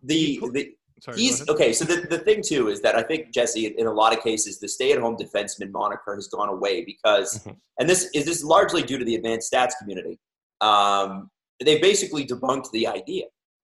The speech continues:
Speaker 1: Most of the stay-at-home defensemen that we grew up with were just bad. They were just bad.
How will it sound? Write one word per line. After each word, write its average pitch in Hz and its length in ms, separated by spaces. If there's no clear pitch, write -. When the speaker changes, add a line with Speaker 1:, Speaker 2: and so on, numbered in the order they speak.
Speaker 1:
Most 208 400
of 156 160
the 127 120
stay-at-home 131 800
defensemen 151 580
that 117 180
we 120 220
grew 139 200
up 180 200
with 101 260
were 139 120
just 185 240
bad. 156 240
They 139 80
were 147 100
just 151 180
bad. - 360